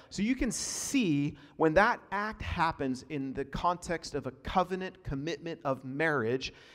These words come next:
how it's not just, like, breaking that single, like, instant, like, that single marriage that exists.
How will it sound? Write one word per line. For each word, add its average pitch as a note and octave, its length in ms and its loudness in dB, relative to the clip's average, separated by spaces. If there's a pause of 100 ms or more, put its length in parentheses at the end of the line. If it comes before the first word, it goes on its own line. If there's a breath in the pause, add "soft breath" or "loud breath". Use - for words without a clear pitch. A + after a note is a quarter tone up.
(140 loud breath)
how D#3 240 8
it's D3 180 0
not F3 680 2
just, D3+ 560 2 (240 soft breath)
like, C3+ 220 4 (140)
breaking D3+ 560 2
that B2+ 200 4
single, F3 1000 2
like, C#3 340 2 (160)
instant, D#3 460 -6
like, C3 100 0
that - 160 -2
single E3 400 2
marriage C3+ 520 2
that B2 120 0
exists. A#2+ 500 -2